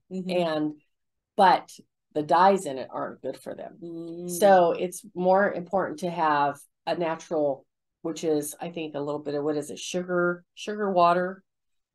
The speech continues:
Speaker 2: Um, and there's a, there's a level to how much sugar versus water, but clear, clear
Speaker 1: Mm-hmm.
Speaker 2: nectar. It is the feeder that you use that attracts them. So you
Speaker 1: Because it's red on the bottom.
Speaker 2: Exactly. And if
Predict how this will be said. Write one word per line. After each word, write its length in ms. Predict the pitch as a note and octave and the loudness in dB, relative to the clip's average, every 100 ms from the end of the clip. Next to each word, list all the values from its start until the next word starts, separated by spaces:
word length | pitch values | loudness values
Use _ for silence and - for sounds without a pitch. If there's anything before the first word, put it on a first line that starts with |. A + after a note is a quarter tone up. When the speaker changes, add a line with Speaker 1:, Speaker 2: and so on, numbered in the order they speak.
| _ | _
Speaker 2:
Um, 340 | E3+ D#3 D3 | -2 -2 -2
and 160 | G#2+ E3+ | -4 -4
there's 220 | E3 E3 | -4 -2
a, 220 | D3+ D3 D3 _ - | 0 0 -4 _ -8
there's 200 | D#3 E3 | -6 -4
a 60 | |
level 340 | D#3 D3 C#3+ C3+ | 0 0 0 -8
to 160 | - C#3 | -6 -6
how 160 | C#3 C3+ | -4 -6
much 180 | C#3 | -6
sugar 380 | - D3 D3 C#3 C3+ | -10 -14 -10 -10 -8
versus 360 | C3+ C3 C3 | -10 -10 -8
water, 360 | C#3 C3+ B2 C3 | -2 -2 -2 -4
but 180 | D#3 D3 - _ _ _ _ _ | -4 -4 -6 _ _ _ _ _
clear, 460 | - B3+ D#3 - _ _ _ _ _ | 0 0 0 -4 _ _ _ _ _
clear 140 | A3+ | 0
Speaker 1:
Mm-hmm. 80 | G#3+ | 2
Speaker 2:
nectar. 460 | F#3+ F#3 D#3 C3 - _ _ - | 0 -2 -6 -8 -10 _ _ 2
It 80 | A#3 | 6
is 180 | A#3 G#3+ | 6 4
the 120 | F#3 F3 _ | -2 -2 _
feeder 520 | C4 D4+ E4 E3 C#3 | -4 -2 0 -2 -2
that 220 | D3 D3+ D3+ | 0 0 0
you 180 | E3+ | -8
use 720 | D#3+ D3+ D3+ C3+ B2 A#2 - - _ _ | -8 -2 -2 -2 -8 -10 -14 -16 _ _
that 180 | E3+ D#3 | 0 0
attracts 500 | C#3+ C#3 C3+ A#2+ - | 0 -6 -8 -8 -12
them. 200 | - F#2 | -16 -16
So 180 | - - | -14 -4
you 100 | D#3 | -2
Speaker 1:
Because 260 | C4 D#4+ A3+ | 2 2 4
it's 180 | A3+ - | 2 2
red 160 | A#3 | 0
on 140 | A3 A3 | 2 0
the 80 | A3+ | 2
bottom. 360 | F4 E4 C#3 D#3 | 4 4 0 0
Speaker 2:
Exactly. 520 | G3+ G3+ B3 B3 F3+ | 2 4 4 4 -2
And 100 | |
if 40 | F3+ | 0